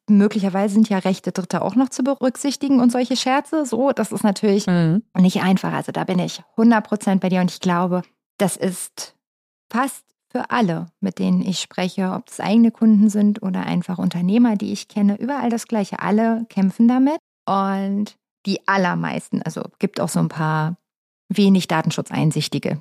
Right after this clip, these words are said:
Speaker 1: die man so hört, ne? Aber viele sagen, ja, Betroffenenrechte sind auch in der heutigen Zeit wichtig. Aber ich höre das bei dir auch raus, die natürlich auch Möglichkeit, und die kannst du ja gar nicht ausschließen, dass das genutzt wird für ganz andere Dinge.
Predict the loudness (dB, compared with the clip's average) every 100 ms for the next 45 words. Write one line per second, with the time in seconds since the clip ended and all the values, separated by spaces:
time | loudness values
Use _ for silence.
0 | -2 0 0 -2 -4 -2 0 0 0 0
1 | 2 2 0 0 -4 -4 2 4 4 2
2 | 0 0 -2 -4 -8 -8 -10 -2 0 0
3 | -2 -6 -4 -2 2 2 2 -2 -2 0
4 | 0 -2 -4 -6 -6 -6 -4 -4 -4 -4
5 | -6 -6 _ _ _ _ _ -4 -4 -4
6 | -2 -2 -2 -4 -4 -4 -2 -2 -4 -4
7 | -4 -6 _ _ _ -8 -4 -2 -4 -6
8 | -12 _ _ -8 -6 -6 -10 -2 2 4
9 | 2 0 -4 -6 -8 -8 -8 -8 -2 -2
10 | -2 -8 -4 2 2 2 -2 0 -2 -2
11 | -2 -2 -2 -6 -6 -4 -4 -6 _ -8
12 | -8 -8 -6 -6 -8 0 4 6 4 0
13 | -16 _ -8 -8 -12 _ _ _ _ -8
14 | -4 -6 -4 0 2 2 -2 -4 -6